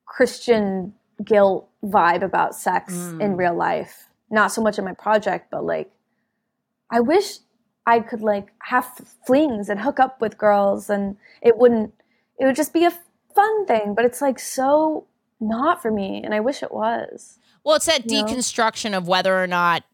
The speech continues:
Speaker 3: is this coming from some internalized, like,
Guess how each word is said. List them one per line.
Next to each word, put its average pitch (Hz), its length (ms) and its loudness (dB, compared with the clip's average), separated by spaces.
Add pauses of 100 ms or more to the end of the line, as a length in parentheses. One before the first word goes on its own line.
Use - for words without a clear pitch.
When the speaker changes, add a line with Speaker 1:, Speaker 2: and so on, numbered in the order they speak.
Speaker 3:
is 208 160 -2
this 208 180 -2
coming 190 420 -2
from 165 640 -4 (300)
some 190 240 -4
internalized, 175 1160 -2
like, 143 480 -2